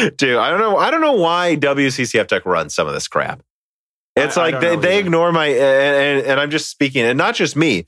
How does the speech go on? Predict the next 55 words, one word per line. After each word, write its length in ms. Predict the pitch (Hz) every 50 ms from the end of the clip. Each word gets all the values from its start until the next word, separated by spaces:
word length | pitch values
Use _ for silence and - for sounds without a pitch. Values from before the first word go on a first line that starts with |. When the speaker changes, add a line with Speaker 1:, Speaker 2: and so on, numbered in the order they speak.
| - - _
Speaker 1:
but 140 | - 123 117
they'll 160 | 160 180 196
ignore 260 | 190 185 185 175 160
some 260 | - - - 160 156
of 120 | 156 143 127
my 420 | 127 131 131 131 131 131 135 -
Ampere 720 | - 104 113 110 107 101 - - - 143 139 139 139 135 135
or 200 | 107 104 98 90
Intel 500 | 107 120 127 127 123 127 110 95 92 95
info. 220 | 95 92 - 92
And 100 | 92 104
they'll 100 | 127 135
ignore 240 | 135 127 127 127 120
tons 280 | 117 - 147 143 135 143
of 80 | 135
things 160 | 143 135 123
from 120 | - 120 107
Adored 380 | 90 87 101 110 107 104 92
as 140 | 90 87 85
an 100 | 92 87
example 540 | 87 80 85 98 95 104 107 101 101 85 78
of 100 | 80 82
someone 280 | - - 95 90 87 85
else 180 | 82 82 -
who's 120 | 85 80 78
not 220 | 87 82 73 -
me. 280 | 92 135 165 151 113 98 - - - - - -
And 100 | 196 -
then 160 | 147 160 175
they'll 100 | 202 240
just 180 | 240 262 196 170
run 280 | 147 131 139 139 160
with 100 | 175 180
this 220 | 175 160 139 127 123
bullshit 580 | 110 - 107 104 127 139 - - 175 165 160
tweet. 400 | - - 131 120 135 160 - -
Like, 240 | 151 131 123 123 -
uh, 140 | 80 110 120
they, 200 | 113 107 117 127
uh, 720 | - 101 117 110 98 104 110 127 - - 76 76 76 101 131 - _ _ _ _ _ _ _ _ - - _ _
it 60 | - 143
has 240 | 190 233 247 202
to 80 | 175 165
be 100 | 156 151
based 300 | 143 131 135 131 127 143
on 80 | 127 120
what 120 | 120 104
they 120 | 117 113
think 160 | 110 117 110 104
will 100 | 107 98
get 180 | 95 92 -
clicks, 440 | - - 104 92 90 - - - -
I 100 | 78 78
guess. 400 | 76 80 80 76 76 - - -
But 280 | _ 82 78 78 71 -